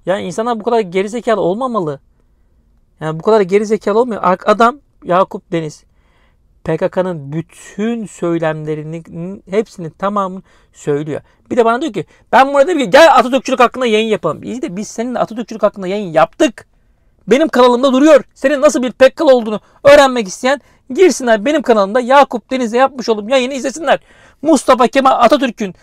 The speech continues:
sözünü ben eleştirmiyorum. O eleştiriyor. Be, yanlış bu diyor. Atatürk yanlış söylüyor diyor. Atatürk yanlış söylüyor diyen kişi o.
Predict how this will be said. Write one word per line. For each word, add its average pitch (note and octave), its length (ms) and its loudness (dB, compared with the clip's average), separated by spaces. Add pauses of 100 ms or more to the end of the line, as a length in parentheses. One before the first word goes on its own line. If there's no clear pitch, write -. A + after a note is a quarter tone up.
(200)
sözünü C#4+ 540 0
ben C#4+ 120 4
eleştirmiyorum. C4+ 640 2
O C#4 80 6
eleştiriyor. B3+ 640 4 (460)
Be, G3+ 100 2
yanlış D#4 460 2
bu F4 160 0
diyor. C4 160 6
Atatürk C4+ 280 0
yanlış E4+ 340 2
söylüyor C#4+ 420 0
diyor. D3+ 220 -12 (1500)
Atatürk C4 340 0
yanlış C#4+ 340 4
söylüyor A#3 500 -4
diyen B3 240 0
kişi - 240 -10
o. D4+ 300 6